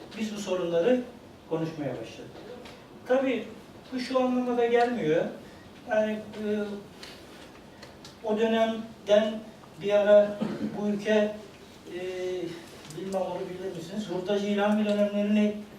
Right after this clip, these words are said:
yaşadı. E, bizim mevzuatımızda bu ülkede gemi yapılabileceği ihtimali öngörülmediği için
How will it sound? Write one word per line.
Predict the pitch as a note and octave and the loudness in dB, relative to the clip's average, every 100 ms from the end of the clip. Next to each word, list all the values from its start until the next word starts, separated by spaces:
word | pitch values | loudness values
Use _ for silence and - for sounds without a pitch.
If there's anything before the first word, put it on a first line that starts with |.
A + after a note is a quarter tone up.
| - - - - | -18 -20 -20 -4
yaşadı. | D3+ D#3 - C#3+ D3 E3 G#3 - - - - - - | 4 4 4 -2 0 -2 -2 -8 -18 -20 -20 -18 -6
E, | D#3 D#3 D#3 D#3 D3+ D#3 D3+ - - - - - - - - - - - - - - | -2 0 0 0 0 -4 -6 -16 -20 -20 -20 -20 -20 -20 -20 -20 -20 -20 -20 -20 -14
bizim | E3 G#3 | -6 0
mevzuatımızda | G3+ G#3 G#3 G#3 G3+ G3+ G#3 G3 G#3 G#3 G#3 | 4 4 6 6 6 2 0 2 2 2 2
bu | G#3 | -2
ülkede | G3+ G3+ A3 G#3 G#3 - E3 | 0 0 4 4 2 -6 -8
gemi | E3 G3 A3 | -2 0 2
yapılabileceği | G#3 - F#3+ F#3+ F#3+ G3 G3 E3 G#3 G#3+ G#3+ - | 0 0 0 0 0 -2 -2 -2 0 2 0 -2
ihtimali | - - G3+ G3+ F#3+ F#3 G3 | -6 -6 -6 0 2 4 2
öngörülmediği | G3 G3 G3 G#3+ G#3 G3+ B3+ B3+ | 2 2 2 2 0 2 2 0
için | - D#3 | 0 -4